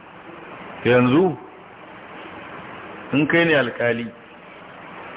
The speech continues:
wa za ka hukunta? Hmm?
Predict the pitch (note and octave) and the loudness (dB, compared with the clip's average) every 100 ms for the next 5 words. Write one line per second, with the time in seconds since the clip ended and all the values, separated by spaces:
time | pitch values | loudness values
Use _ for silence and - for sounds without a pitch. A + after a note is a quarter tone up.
0 | - - - - - - - - - - | -16 -14 -14 -14 -14 -14 -14 -14 -8 2
1 | G#2+ C3 - A2 - G2 F#2 E2 - - | 6 6 4 0 0 -4 -4 -8 -12 -20
2 | - - - - - - - - - - | -20 -20 -18 -16 -16 -14 -14 -14 -14 -14
3 | - - - A2+ C#3 | -14 -14 -2 4 4